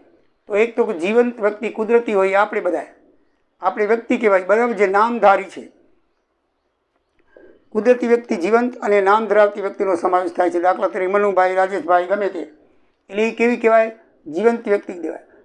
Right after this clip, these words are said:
પણ અમુક કાયદા દ્વારા વ્યક્તિને, અ, કાયદા દ્વારા એને વ્યક્તિ તરીકે માનવામાં આવે છે. દાખલા તરીકે જો કાયદા દ્વારા અસ્તિત્વ ધરાવતી હોય,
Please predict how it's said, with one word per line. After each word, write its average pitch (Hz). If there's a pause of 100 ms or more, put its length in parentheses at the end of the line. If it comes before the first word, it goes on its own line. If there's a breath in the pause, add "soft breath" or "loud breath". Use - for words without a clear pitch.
(140 soft breath)
પણ 208
અમુક 233
કાયદા 220
દ્વારા 214 (200)
વ્યક્તિને, 208 (520)
અ, 185
કાયદા 226
દ્વારા 233
એને 208
વ્યક્તિ 202
તરીકે 214
માનવામાં 175
આવે 180
છે. - (460)
દાખલા 175
તરીકે 214
જો 220
કાયદા 208
દ્વારા 220
અસ્તિત્વ 196
ધરાવતી 170
હોય, 139